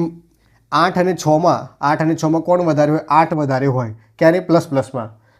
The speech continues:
પણ માઇનસ આઠ, માઇનસ છમાં માઇનસ છ વધારે કહેવાય. એટલે અહીંયા પણ એ લોજિક ક્લિયર થાય છે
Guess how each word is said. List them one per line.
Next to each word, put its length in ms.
પણ 120
માઇનસ 420
આઠ, 120
માઇનસ 340
છમાં 360
માઇનસ 320
છ 140
વધારે 460
કહેવાય. 320
એટલે 140
અહીંયા 380
પણ 220
એ 100
લોજિક 400
ક્લિયર 280
થાય 180
છે 220